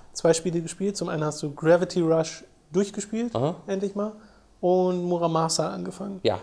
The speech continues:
Speaker 2: da ist, da kennt ihr wahrscheinlich auch Urlaub bei den Eltern, da muss man sich ein bisschen, äh, Unterhaltung mitnehmen. Bei mir,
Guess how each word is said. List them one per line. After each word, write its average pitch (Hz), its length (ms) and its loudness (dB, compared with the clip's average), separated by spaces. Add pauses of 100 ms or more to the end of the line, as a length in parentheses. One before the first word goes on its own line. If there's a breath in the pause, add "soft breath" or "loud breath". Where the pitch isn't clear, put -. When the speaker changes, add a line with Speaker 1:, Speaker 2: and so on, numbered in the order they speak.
(120)
Speaker 2:
da 113 260 8
ist, 117 300 2
da 123 100 6
kennt 120 260 0
ihr 123 80 6
wahrscheinlich 120 320 0
auch 123 320 6
Urlaub 123 460 6 (220)
bei 113 100 4
den 110 80 0
Eltern, 117 500 0
da 110 220 4
muss 110 200 -6
man 113 100 -2
sich 110 160 -8
ein 113 80 -2
bisschen, 110 400 -4 (400 soft breath)
äh, 110 320 8
Unterhaltung 117 440 2
mitnehmen. 139 320 2
Bei 110 60 2
mir, 139 380 2